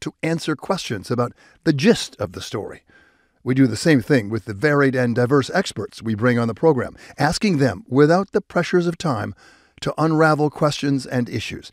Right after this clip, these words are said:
In other words, things that you might be thinking as you watch the story unfold. Eyewitness News Extra Time is less about sound bites and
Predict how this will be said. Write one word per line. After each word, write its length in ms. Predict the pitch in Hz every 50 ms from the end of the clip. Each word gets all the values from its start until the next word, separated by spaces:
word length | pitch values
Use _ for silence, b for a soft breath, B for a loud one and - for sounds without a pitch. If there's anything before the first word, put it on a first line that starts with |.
| b b
In 140 | b 117 135
other 140 | 156 160 139
words, 220 | 104 98 - - _ b b b b b b b b
things 360 | b - 165 170 165 156 135 123
that 160 | 139 120 - _ -
you 180 | - 156 226
might 220 | 269 285 - 101 92
be 100 | 107 98
thinking 360 | - - 101 85 87 85 - _ _ _ _ _ _ _
as 180 | - 101 98 98
you 120 | 123 127
watch 360 | 107 104 127 117 101 - -
the 80 | - 117
story 380 | 117 - - 110 101 101 101 104
unfold. 480 | 107 107 - 113 98 90 - 76 - _ b b b b b b b b b b b b b b b
Eyewitness 300 | b 175 190 190 180 151
News 140 | 180 175 151
Extra 240 | 175 170 - - 143
Time 260 | - 160 147 131 120
is 240 | - 139 139 127 110
less 220 | 147 190 196 - -
about 260 | 135 131 117 110 -
sound 460 | - - - 202 196 190 165 131 98
bites 340 | 98 90 87 113 120 - -
and 180 | 131 127 123